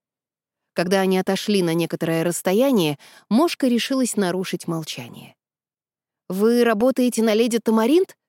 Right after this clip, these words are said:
спросила она, и ей показалось, что в ее словах прозвучал упрек. «А ты, как я понял, на эпонимия Клента», —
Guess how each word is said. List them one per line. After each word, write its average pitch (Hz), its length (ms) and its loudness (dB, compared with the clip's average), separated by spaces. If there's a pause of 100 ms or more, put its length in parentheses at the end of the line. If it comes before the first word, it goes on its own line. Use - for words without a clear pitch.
(480)
спросила 165 600 -4
она, 214 260 -2 (480)
и 214 80 0
ей 233 220 2
показалось, 254 540 0
что - 160 -4
в 208 40 -2
ее 214 360 0
словах 202 580 -4 (340)
прозвучал 202 680 -2
упрек. - 580 -4 (880)
«А 147 320 2
ты, 190 220 2
как 294 220 -2
я 233 120 2
понял, 233 440 2
на 208 360 0
эпонимия 208 600 2
Клента», — 240 540 -4